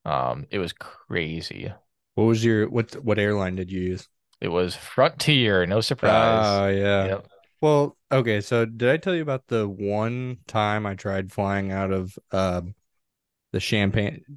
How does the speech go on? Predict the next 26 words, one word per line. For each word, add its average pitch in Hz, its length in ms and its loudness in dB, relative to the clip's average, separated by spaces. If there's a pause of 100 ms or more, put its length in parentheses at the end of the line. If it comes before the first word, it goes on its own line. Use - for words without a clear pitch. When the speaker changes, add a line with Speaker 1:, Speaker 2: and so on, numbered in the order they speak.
Speaker 2:
Champaign 95 480 -2
Airport 110 460 0 (1200)
to 104 400 2
go 104 120 2
to 104 80 2
Key 113 220 -4
West, 101 480 -2 (640)
Florida? 113 260 0
Speaker 1:
No. 107 260 2 (600)
Speaker 2:
Uh, 107 500 0 (520)
so 117 540 4 (1160)
I, 113 360 2 (220)
I 127 100 0
don't 139 220 2
usually 117 500 0
fl-, - 200 -14 (760)
fly 95 420 0
out 101 120 0
of 95 80 -4
the 98 60 -4
Champaign 98 480 -6
Airport 98 400 -2
because 95 240 -2
it's 87 140 -6
so 95 180 0
small. 85 480 -4